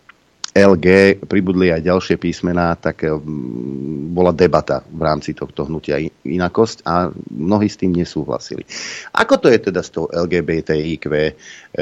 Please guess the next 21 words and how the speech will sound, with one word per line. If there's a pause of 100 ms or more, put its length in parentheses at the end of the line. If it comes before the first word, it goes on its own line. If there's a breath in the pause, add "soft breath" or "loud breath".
komunitou?
Ako
je
to
s
tými
transrodovými
ľuďmi?
Ako
je
to
s
tými
s
päťdesiatimi, (480)
sedemdesiatimi
dvoma,
e, (400)
pohlaviami
a
podobne?